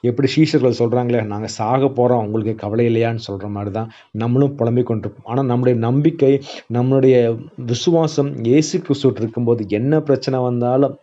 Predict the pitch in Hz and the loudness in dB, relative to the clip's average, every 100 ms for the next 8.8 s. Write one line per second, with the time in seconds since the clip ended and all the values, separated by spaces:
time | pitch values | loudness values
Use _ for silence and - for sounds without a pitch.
0 | - 92 90 92 131 151 135 120 143 139 | -16 -12 -10 -4 0 0 2 2 4 4
1 | 123 123 127 117 110 110 - - - 87 | 0 2 0 0 -4 -6 -18 -20 -12 -6
2 | 113 113 113 131 139 123 120 117 110 104 | -4 -2 0 0 2 0 -2 -2 -2 -4
3 | - - 117 101 135 156 123 139 143 143 | -8 -8 -6 2 4 4 2 2 2 4
4 | 131 120 123 113 98 110 110 120 127 117 | 0 0 -2 -2 -2 -2 0 0 2 2
5 | 110 101 - - 117 107 117 113 127 131 | 0 -2 -12 -4 -4 0 0 0 0 0
6 | 143 143 143 127 123 123 120 95 107 123 | 2 0 2 0 0 2 2 0 0 0
7 | 120 123 120 117 - 113 135 - 147 117 | 0 0 0 -4 -4 -8 -10 -6 -4 -2
8 | 120 135 156 147 139 113 120 | -2 0 2 2 2 0 -4